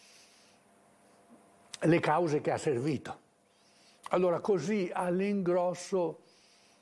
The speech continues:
gli storici riconoscono che non ha commesso gravi errori dal punto di vista del suo, eh, posizionarsi politico nelle lotte continue, nelle guerre di guerriglia che ci sono in Brasile, in Argentina e in Uruguay.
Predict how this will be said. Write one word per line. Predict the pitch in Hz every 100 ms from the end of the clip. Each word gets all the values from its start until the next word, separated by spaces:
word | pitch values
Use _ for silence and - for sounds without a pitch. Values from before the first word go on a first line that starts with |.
| _ _ _ - - - -
gli | 175 190 190
storici | - 180 190 - 185
riconoscono | 180 185 170 180 - 185 165
che | 151 170
non | 160 156 160
ha | 165 -
commesso | 175 156 156 - 175 156 - -
gravi | 117 143 156 156 156
errori | 151 131 147 143 139 127
dal | 135 127
punto | 160 131 131
di | 123
vista | 143 131 160 131
del | 131 -
suo, | 165 151 135 - - - -
eh, | 143 165 - - _
posizionarsi | - 175 156 156 165 156 165 127 165 135
politico | 170 147 151 170 143 143
nelle | 143 135 139 135
lotte | 143 117 - 151 -
continue, | 143 123 107 165 143 113
nelle | 104 107 104
guerre | 104 151 135
di | 135
guerriglia | 135 151 135 156 143 -
che | 127
ci | -
sono | 117 147 143 139 - - - - -
in | -
Brasile, | 113 104 135 120
in |
Argentina | 113 101 110 101 139 113
e |
in | 113
Uruguay. | 110 113 117 95